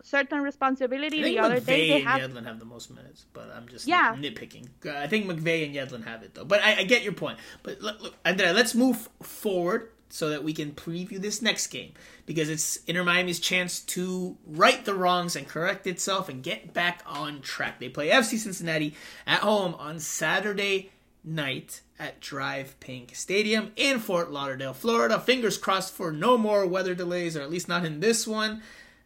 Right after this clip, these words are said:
Speaker 2: It's an important game because in M L S, as it's called, uh, informally, this is a six-pointer. It's a direct competitor for a playoff spot. F C Cincinnati, which has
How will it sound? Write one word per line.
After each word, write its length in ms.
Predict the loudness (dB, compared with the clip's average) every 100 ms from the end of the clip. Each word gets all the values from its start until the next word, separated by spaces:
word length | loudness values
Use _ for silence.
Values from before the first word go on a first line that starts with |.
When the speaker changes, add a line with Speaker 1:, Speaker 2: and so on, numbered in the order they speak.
| _ _
Speaker 2:
It's 260 | -8 -4 -2
an 60 |
important 580 | -2 -2 -2 -2 -2 0
game 300 | 2 2 -2
because 360 | -4 -4 -6 -8
in 240 | -10 -8
M 220 | -6 -6
L 120 | 0
S, 220 | 2 2 0
as 600 | -6 -8 -8 -10 -12 -12
it's 180 | -10 -10
called, 880 | -8 -8 -4 -6 -6 -8 -10 -10 -12
uh, 280 | -10 -10 -10
informally, 1000 | -12 -12 -2 2 4 4 4 0 -4 _ _ _ -20 _ _ _
this 180 | -4 -2
is 120 | -2
a 60 | -2
six-pointer. 680 | -2 -2 -6 -8 -14 -14 -18 _ _ _ _ _ _
It's 120 | -18
a 60 | -16
direct 580 | -12 -6 0 0 -2 -6
competitor 640 | -6 -4 -4 -4 -4 -6
for 260 | -6 -8
a 60 | -8
playoff 400 | -8 -10 -10 -10
spot. 340 | -12 -10 -12 -6
F 160 | -6
C 80 | -4
Cincinnati, 720 | -6 -8 -6 -2 -2 -2 -6 -14 -20 -20 _ _
which 280 | -10 -4 -4
has 600 | -2 -4 -6 -6 -8 -8